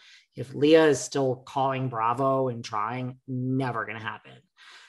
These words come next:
So I do think Ebony is the pedigree, I guess I'm using that word a lot today, of what this new show is going to be moving forward. And I,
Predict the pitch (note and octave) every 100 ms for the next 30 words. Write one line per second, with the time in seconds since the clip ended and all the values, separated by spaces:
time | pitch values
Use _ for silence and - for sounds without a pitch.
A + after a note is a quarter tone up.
0 | _ - F3 E3 D3+ D3 - D#3+ D#3+ G3
1 | F#3+ D#3+ - - D#3 D#3 D#3 D3+ D3+ B2
2 | B2+ C#3 C3 - - G3 D#3 C3+ B2 C3
3 | C3+ F3+ - C3 C3+ C3 B2+ A2+ B2 A#2
4 | A#2+ B2+ C3+ C3 A2+ A2+ A#2 - - -
5 | C#3+ C#3 B2 B2 C#3 D#3 - D3 - C#3
6 | C3 C#3 C3 C3+ B2 C3 B2+ B2+ A#2+ C#3+
7 | D3 D3+ D#3 D#3 _ _ _ C#3 C3+ C3
8 | B2 C3 C#3 D3+ F#3+ G3 D#3+ B2+ A2+ A#2+